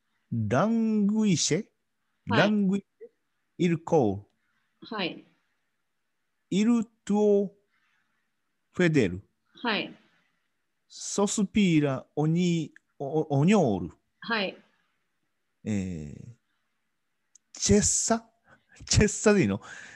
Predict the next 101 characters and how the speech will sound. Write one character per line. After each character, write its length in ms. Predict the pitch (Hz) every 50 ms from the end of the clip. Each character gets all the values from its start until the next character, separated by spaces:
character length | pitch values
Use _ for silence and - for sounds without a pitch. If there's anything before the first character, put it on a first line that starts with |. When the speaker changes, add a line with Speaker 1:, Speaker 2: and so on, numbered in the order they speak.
| - _ _ -
Speaker 1:
チ 140 | - 214
ェ 20 | 233
ッ 20 |
サ 720 | 226 - - - - - - - 220 220 214 214 208 208 - -
ク 100 | - 226
ル 80 | 208 190
デ 140 | 160 170 170
ル 240 | 170 170 175 190 - - _ _ _ _ _ _ _ _ _ _ _
タ 160 | - 202 202
ン 100 | 185 180
ト 100 | 175 180
リ 140 | 156 156 151
ゴ 300 | 139 131 110 101 98 92
ー。 40 | - - _ _ _ _ _ - - _ _ _ _ _ _ _ _ _ 196
Speaker 2:
は 100 | - 247
い、 240 | 220 202 - - - - -
は 140 | - 220 190
い、 180 | - - - -
は 100 | - 202
い、 100 | - -
そ 120 | - -
う 100 | 247 247
で 80 | - 170
す。 80 | 175 -
Speaker 1:
<laughs> 160 | _ - - 156 123 - -
Speaker 2:
は 60 | 202
い。 100 | 170 - - - - _ _ _ _ _
Speaker 1:
そ 60 | 180 170
う 40 | 170
そ 160 | 170 156 170
う 20 | 147
そ 100 | 147 143
う。 60 | - - - - - _ _
チ 180 | - - - 190
ェ 20 | 226
ッ 20 |
サ 360 | 226 - - - - 269 302
な 80 | 330 233
ん 80 | 147 107
か 120 | 107 104
も 80 | 101 101
う 60 | 107
よ-、 260 | 131 175 175 - - -
言 140 | 131 139 143
っ 20 |
た 140 | 233 349 330
こ 60 | 330
と 80 | 311 269
な 60 | 156
い 20 |
で 60 | 123
す 80 | - -
よ。 80 | 76 - - - - - - _ _ _ _ _ _ -
Speaker 2:
う 60 | 208
ん、 220 | 202 190 175 214
こ 120 | - - -
れ 80 | -
を 160 | 403 415 427
で 140 | 403 359 330
す 80 | 311 262
ね、 100 | 247 233
自 140 | 220 233 247
分 220 | 254 339 392 415
の 160 | 403 403 392 -
言 300 | 359 - - 349 359 359
葉 180 | 370 381 370
の 160 | 339 339 311
よ 180 | 311 339 349 330
う 80 | 269 226
に 140 | 208 190
で 100 | 170 185
す 120 | 185 - 196
ね、 260 | 190 190 180 165 - -
え 220 | 208 202 208 202
ー 40 | 202
と、 80 | 196 190
言 160 | 208 226 247
え 40 | 247
る 120 | 269 269
よ 100 | 285 294
う 40 | 277
に 100 | 240 214
な 120 | 226 240 240
る 100 | 226 214
ま 120 | 185 190
で 120 | 202 226 233
発 260 | 233 220 220 - 226
音 60 | 220 226
練 160 | 233 240 247
習 140 | - 208 196
を 40 |
し 60 | - -
て 100 | - 226
み 100 | 220 220
た 100 | 254 254
い 80 | 254
と 80 | 254 233
思 120 | 233 247
い 40 | 254
ま 320 | 269 285 302 320 339 415
す。 300 | - 359 - - - -